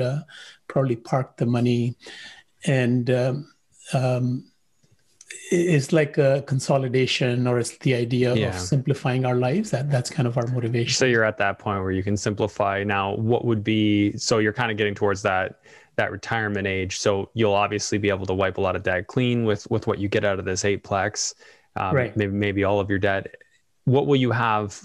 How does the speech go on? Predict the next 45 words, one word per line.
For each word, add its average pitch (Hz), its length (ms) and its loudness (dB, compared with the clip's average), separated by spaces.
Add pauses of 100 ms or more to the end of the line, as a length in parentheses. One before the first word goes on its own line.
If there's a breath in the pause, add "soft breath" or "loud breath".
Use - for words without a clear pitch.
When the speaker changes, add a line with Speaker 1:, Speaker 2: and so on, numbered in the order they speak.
Speaker 2:
kind 107 180 -2
of 98 260 -10 (180)
in 113 220 2
retirement? 92 640 -2
Like, 110 120 -2
wh-, 113 180 0
how 107 160 0
do 107 80 -2
you 107 100 0
see 104 220 -2
retirement 92 480 -4
working 95 320 -6
for - 160 -4
you? - 160 -8 (720 loud breath)
Speaker 1:
So 170 300 4
to 170 100 -4
be 175 100 0
honest 208 320 2
with 226 120 0
you, 196 160 8
Andrew, 170 600 4
um, 143 440 2 (160)
I'm 156 240 2
a 160 100 6
really, 147 640 4 (140)
uh, 139 420 0
workaholic 135 720 0
kind 139 160 0
of 127 60 0
a 131 80 0
person. 151 560 2
Like, 127 200 0
ever 135 220 4
since 139 300 2
I 135 60 4
was 123 220 0
young, 131 320 2
I've 113 160 0
had 120 280 -2
two 135 160 2
jobs 120 440 0
and 113 120 0
three 127 200 0
jobs. 120 440 0
And 120 200 -2